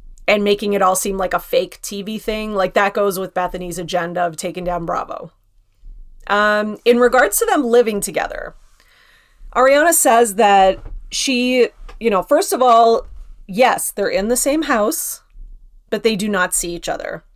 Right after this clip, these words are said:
She has her own room, which she calls kind of like an apartment, which I can see that. Their house is big. It probably has its own bathroom, and it probably has, like, a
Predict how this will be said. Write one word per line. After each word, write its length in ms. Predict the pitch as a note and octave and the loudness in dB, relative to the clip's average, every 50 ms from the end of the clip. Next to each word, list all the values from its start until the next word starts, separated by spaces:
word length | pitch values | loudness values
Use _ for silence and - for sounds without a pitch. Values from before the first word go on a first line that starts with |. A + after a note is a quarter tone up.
| _ _ _ _ _ _ - - - - | _ _ _ _ _ _ -20 -20 -20 -16
She 220 | - - A#3+ A#3 A#3+ | -12 -6 -4 -2 2
has 240 | A#3 A3 A3 A3 | 2 2 2 2
her 480 | - A#3+ G#3+ G#3+ G#3 G#3 G#3 G#3 - - - | 0 -2 -2 0 0 -2 -2 -2 -4 -4 -2
own 460 | F#3+ G3 G3 G#3 A3 A#3+ B3+ C4 - - | -2 0 0 0 0 -2 -2 -4 -6 -8
room, 640 | - F3+ G3 G3+ G3+ G3 G3 G3+ G#3 A3 A#3 B3+ - - | -10 -6 -4 -4 -2 -2 -2 -2 -2 -2 -2 -4 -4 -4
which 200 | G3+ G3+ G3+ - | -4 -4 -4 -6
she 380 | - - - - - G#3+ F#3+ | -10 -12 -12 -8 -8 -8 -8
calls 320 | - - G3+ F#3+ F#3+ F#3 - | -4 -2 0 0 0 0 -2
kind 180 | - G3+ F#3+ | -4 -6 -6
of 80 | F#3+ F#3 | -4 -4
like 140 | F#3+ F3 - | -4 -4 -4
an 80 | F#3 | -4
apartment, 680 | F3+ - - - F3+ F3 E3+ - F#3 F#3 G3+ A#3 A#3+ - | -6 -6 -6 -4 -4 -4 -4 -6 -6 -6 -6 -6 -6 -4
which 360 | - G3+ G3+ - - - - - | -6 -6 -6 -8 -12 -16 -10 -8
I 120 | - F3+ | -8 -8
can 180 | F3 G3 G3 G3+ | -8 -8 -6 -6
see 160 | - - F3+ | -6 -6 -4
that. 280 | F3+ F#3 F3+ F#3 F#3 - | -2 0 0 0 0 -2
Their 120 | G3 F#3 | -4 -6
house 240 | F3 F3 E3+ E3+ - | -4 -6 -6 -6 -8
is 140 | G3+ F3+ E3 | -8 -10 -12
big. 360 | - - F#3 F#3 F3+ F#3 F3 | -8 -4 -4 -2 -2 -2 -4
It 120 | F#3 - | -8 -6
probably 280 | - - F3 E3+ F#3+ F#3+ | -4 -4 -2 -2 -4 -4
has 160 | F#3 F#3 F3 | -6 -6 -6
its 120 | F#3 - - | -8 -10 -10
own 240 | - F3 F#3 G3+ | -8 -8 -8 -8
bathroom, 840 | E3+ - - E3+ E3 E3+ F#3+ F3+ - F#3+ F#3+ G3 G3 F#3+ G3 G3 F#3+ | -6 -4 -2 0 2 2 0 -2 -4 -6 -6 -4 -4 -4 -4 -6 -6
and 80 | F#3+ F#3+ | -8 -8
it 120 | F3+ - | -8 -6
probably 240 | - F3 F3 F#3 F#3+ | -4 -4 -4 -2 -4
has, 180 | F#3+ F#3 F3+ G3 | -4 -4 -6 -6
like, 140 | F#3+ - | -8 -8
a 100 | G3 F#3 | -10 -10